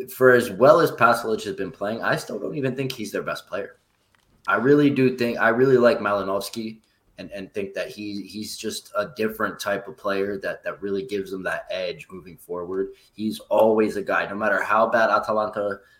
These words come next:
is playing, no matter how bad everybody else is playing, it always looks like he wants to get forward. He wants to be aggressive and get chances and, and, and really attack the goal. Um, I mean, he can shoot from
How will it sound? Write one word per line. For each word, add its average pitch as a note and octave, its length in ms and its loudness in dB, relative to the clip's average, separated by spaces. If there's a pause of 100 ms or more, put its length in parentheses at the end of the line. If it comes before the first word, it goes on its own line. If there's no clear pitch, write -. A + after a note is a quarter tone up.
(280)
is - 120 -10
playing, A2 500 -2 (420)
no F#2+ 80 -14
matter F2 220 -6
how G#2 240 2
bad A2 160 2
everybody G#2+ 400 0
else G#2 200 -2
is - 60 -14
playing, G2+ 300 -6
it F#2+ 80 -6
always A2+ 300 -2
looks - 160 -8
like F#2+ 100 -8
he G#2+ 200 -10
wants G2+ 340 -10
to F#2+ 100 -14
get G2 180 -8
forward. G2 440 -4
He G2 80 -10
wants F#2+ 320 -10
to F#2+ 80 -16
be F#2+ 160 -2
aggressive F#2+ 560 -2
and F#2+ 120 -6
get F#2+ 140 -6
chances G2 540 -8
and, D#2+ 120 -10
and, E2+ 380 -14
and F#2+ 140 -12
really G2 260 0
attack F#2 380 -4
the F#2+ 60 -12
goal. F2+ 340 -4 (280)
Um, E2+ 280 -6
I G2 60 -4
mean, G2 140 -6
he G2 120 -8
can G2 140 -16
shoot - 260 -8
from F#2 360 -10